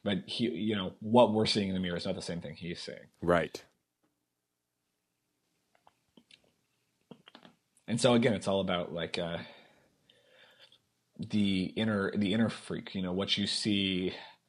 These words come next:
Speaker 1: uh, you know, kind of the facade on the outside doesn't necessarily re-, represent what is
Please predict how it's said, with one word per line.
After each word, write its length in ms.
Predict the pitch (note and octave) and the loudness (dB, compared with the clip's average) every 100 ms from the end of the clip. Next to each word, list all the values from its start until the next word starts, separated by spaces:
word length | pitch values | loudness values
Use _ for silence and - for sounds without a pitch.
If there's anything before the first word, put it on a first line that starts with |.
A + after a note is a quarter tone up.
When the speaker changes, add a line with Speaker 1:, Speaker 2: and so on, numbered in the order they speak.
| _ - | _ -10
Speaker 1:
uh, 120 | F2+ | -6
you 140 | D2+ G#2 | -2 -2
know, 80 | F2+ | 0
kind 140 | G#2 | -2
of 120 | F#2 | -2
the 60 | F2 | -4
facade 320 | - C#3 A2 | 0 2 4
on 80 | F#2 | 2
the 100 | F#2 | 0
outside 280 | F#2+ G2+ F2 | -2 -2 -4
doesn't 180 | F2 | -4
necessarily 460 | F2 F2 F2+ F#2 E2+ E2 F2+ | -6 -6 -4 -2 -2 -2 -4
re-, 60 | G2 | -4
represent 560 | E2+ G2+ G#2 - F2+ | -4 -2 -2 -2 -4
what 200 | F2+ F2+ | -4 -4
is 360 | F2 D#2 - - | -2 -4 -8 -12